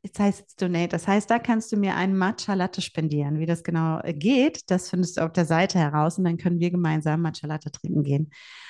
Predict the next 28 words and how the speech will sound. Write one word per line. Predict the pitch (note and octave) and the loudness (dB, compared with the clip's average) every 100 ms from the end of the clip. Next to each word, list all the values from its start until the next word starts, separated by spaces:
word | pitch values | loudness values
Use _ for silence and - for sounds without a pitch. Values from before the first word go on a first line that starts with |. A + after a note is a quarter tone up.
| - - | -14 0
Ähm, | E3+ D#3 D3+ D3+ - | 4 4 4 0 0
alle | E3+ E3+ | 2 2
Infos, | E3+ E3 E3+ D#3+ - | 0 -2 -2 -2 -4
ich | - | -14
pack | - E3+ | -8 -8
das | E3 D#3+ | -6 -6
in | |
die | D3+ | -6
Shownotes, | - D#3 D#3 D3+ - | -4 -4 -2 -4 -4
findest | E3+ D#3 - | -4 -4 -6
du | D#3 | -8
dann | D3 | -6
auch | - C#3+ | -6 -6
in | D3+ | -4
dem | C#3+ D3 | -4 0
Link. | G3 D4+ - _ _ - _ _ _ | 2 0 -2 _ _ -20 _ _ _
Und | F#3+ G3 | 2 4
ansonsten | - G3 F#3+ G#3+ - F#3+ | 4 4 4 4 2 -2
wünsche | F3+ G3+ | -2 -2
ich | F#3 | -6
dir | - - | -4 -2
erstmal | F3 - E3 D#3 D#3 | -4 0 0 2 0
jetzt | D#3+ F#3+ - - | 0 0 -2 -10
vor | - E3 | -2 2
allem | E3+ E3 D#3 D#3 D#3 | 4 4 4 0 -2
ein | D#3+ D#3+ D#3 | -4 -2 -2
gutes, | F3+ A#3 C#4+ - A3+ A3+ - - | 0 2 2 4 2 0 -10 -4
äh, | F3 | -2